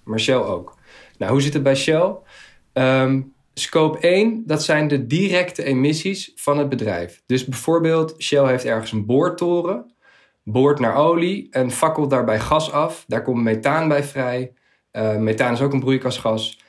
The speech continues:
Dat zijn emissies die horen bij scope één van Shell. Daar heeft Shell direct controle over. En daarvan heeft de rechtbank gezegd, daar heeft Shell ook een resultaatverplichting. Dat is ook weer jargon, maar het komt erop neer.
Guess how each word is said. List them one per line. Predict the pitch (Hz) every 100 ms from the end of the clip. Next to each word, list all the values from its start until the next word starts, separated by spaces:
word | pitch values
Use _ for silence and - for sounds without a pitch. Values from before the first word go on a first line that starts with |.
| _ -
Dat | 120 151 151
zijn | - 143 135
emissies | 120 117 160 160 190 -
die | 135 123
horen | 131 143 113
bij | 113
scope | 110 - 143 143
één | 143 156
van | 147 117
Shell. | - 120 147
Daar | 123
heeft | 123 -
Shell | 131 120
direct | 117 123 147 -
controle | - 127 143 175 175
over. | 151 165 165 185 - _ - - _
En | -
daarvan | 120 139 143
heeft | 139 139
de |
rechtbank | 127 135 139 131
gezegd, | 127 123 120 - 117
daar | 123
heeft | 127 127
Shell | 131 131 127
ook | 117 117 117 - _ _ _
een | 120 113
resultaatverplichting. | 120 117 110 110 131 151 160 - - - 139 151 151 - 160 180
Dat | 135
is | -
ook | 127
weer | 135 135
jargon, | 123 - 135 139
maar | 120
het | -
komt | 131
erop | 131 117
neer. | 123 131 143